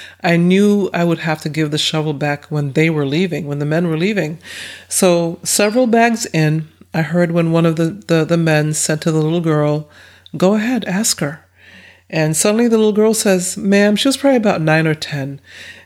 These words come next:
uh, maybe eight, nine or ten. She said, "Ma'am, would you like me to hold the bag open so you can put the sand in?" And I was like, "Oh my gosh, these people are all making my day and they have no idea."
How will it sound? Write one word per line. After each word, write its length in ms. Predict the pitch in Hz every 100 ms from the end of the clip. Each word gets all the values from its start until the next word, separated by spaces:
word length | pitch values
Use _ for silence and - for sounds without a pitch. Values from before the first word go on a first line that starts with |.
| -
uh, 260 | 160 156 151
maybe 300 | 165 202 -
eight, 180 | - -
nine 220 | 160 147
or 40 | 147
ten. 300 | - 151 151
She 160 | -
said, 240 | 175 165 160 - - _
"Ma'am, 320 | 190 202 208
would 160 | 208 202
you 80 | 247
like 260 | 269 247 240
me 140 | 233
to 100 | 226
hold 480 | - 202 196 196 190 _ _ -
the 100 | 175
bag 300 | 165 180 170
open 380 | 170 170 185 185
so 160 | 180 180
you 160 | 175
can 140 | 175 170
put 200 | 170 -
the 100 | 170
sand 400 | - 160 160 175
in?" 340 | 180 185 190 _ _ _ - - _ -
And 180 | 190
I 60 | 202
was 180 | 220 196
like, 160 | 185
"Oh 160 | 185 175
my 200 | 170 165
gosh, 600 | 151 147 147 - - - -
these 200 | 190 185
people 460 | - 190 185 156
are 180 | 160 151 -
all 260 | 160 160 165
making 440 | 160 156 165 156
my 200 | 156 151
day 320 | 147 151 147
and 140 | 151 139
they 140 | 147
have 240 | 147 147
no 200 | 147 151
idea." 480 | 147 151 151 165 202